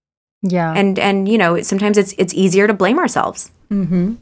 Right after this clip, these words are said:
Speaker 2: You know, we, our brains always are trying to make sense of things that don't make any sense.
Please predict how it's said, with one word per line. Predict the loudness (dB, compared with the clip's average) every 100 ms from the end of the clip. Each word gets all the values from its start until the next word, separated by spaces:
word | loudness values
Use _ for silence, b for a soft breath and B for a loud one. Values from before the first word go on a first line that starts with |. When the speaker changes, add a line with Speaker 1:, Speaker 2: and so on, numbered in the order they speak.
| _
Speaker 2:
You | -4
know, | -2
we, | 0 2
our | 2
brains | 2 2 2
always | 4 6 6 2 0
are | -2
trying | -2
to | -2
make | -2
sense | -4 -4 -4
of | -4
things | -4 -4
that | -4
don't | -6 -6
make | -8
any | -8 -8
sense. | -8 -10 -12 -18